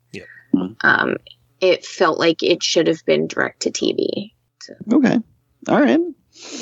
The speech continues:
Speaker 3: You know, um, I'm gonna hundred percent agree with both of you guys. So,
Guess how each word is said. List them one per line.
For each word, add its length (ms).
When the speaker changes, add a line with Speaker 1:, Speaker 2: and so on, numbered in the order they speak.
Speaker 3:
You 100
know, 240
um, 500
I'm 60
gonna 140
hundred 300
percent 300
agree 240
with 100
both 200
of 100
you 80
guys. 300
So, 440